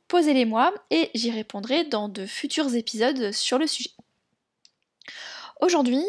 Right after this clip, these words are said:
je vais vous parler de l'idée de se remettre en selle lorsqu'une situation extérieure a perturbé notre petite opération de remise en forme. Avant d'entrer dans le détail, un petit point six semaines avoir co-, après avoir commencé ma propre opération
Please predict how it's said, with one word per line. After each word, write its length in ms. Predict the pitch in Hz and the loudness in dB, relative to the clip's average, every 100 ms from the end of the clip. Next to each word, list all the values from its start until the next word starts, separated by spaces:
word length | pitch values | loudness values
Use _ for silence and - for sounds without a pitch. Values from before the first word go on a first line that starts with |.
| 453 - | 0 0
je 180 | 247 | 2
vais 120 | 247 277 | 4 4
vous 140 | 254 | 2
parler 580 | 277 269 269 269 269 - | 2 2 2 2 0 -2
de 200 | 202 220 | -2 -2
l'idée 440 | 202 254 269 269 | -2 -4 0 2
de 120 | 247 214 | 2 -2
se 180 | - | -4
remettre 680 | 190 196 247 269 269 262 - | -4 -2 2 2 2 -4 -6
en 120 | 190 | -8
selle 600 | - - - 277 311 233 214 - - - 233 | -6 -2 2 4 4 0 -2 -12 -20 -8 4
lorsqu'une 380 | 262 262 208 | 4 4 -2
situation 540 | 208 269 302 277 269 202 247 | -6 -2 2 2 0 -2 -4
extérieure 500 | 240 - 214 254 247 | -2 2 4 4 4
a 100 | 202 | 0
perturbé 440 | 254 - 254 214 | -2 -2 0 0
notre 260 | 233 - 214 | -2 -4 -6
petite 380 | 294 269 226 - | -4 -4 -6 -6
opération 520 | 294 302 240 214 285 262 | -2 2 4 2 0 0
de 60 | |
remise 260 | 208 226 247 | 0 0 0
en 100 | 208 | -2
forme. 240 | - - - _ - - - - | -4 -6 -12 _ -20 -16 -8 4
Avant 220 | 262 359 | 6 6
d'entrer 160 | - | 2
dans 100 | 330 | 2
le 60 | 277 | 2
détail, 480 | 226 262 311 349 - | 4 6 6 6 2
un 120 | 240 | -2
petit 280 | - 359 285 | -2 -4 -4
point 460 | - - 285 302 311 | -6 -2 0 0 -2
six 240 | - - | -2 0
semaines 320 | 311 - 277 | 0 0 2
avoir 260 | 262 208 214 | 4 2 0
co-, 140 | 302 - | -4 0
après 240 | 240 - 269 | 0 4 2
avoir 180 | 208 | 2
commencé 440 | - 277 262 - 240 | 0 2 2 2 2
ma 120 | 190 | 0
propre 460 | 196 - 339 - - | 0 0 0 -2 0
opération 600 | 277 285 277 262 240 247 | 2 6 6 6 2 -4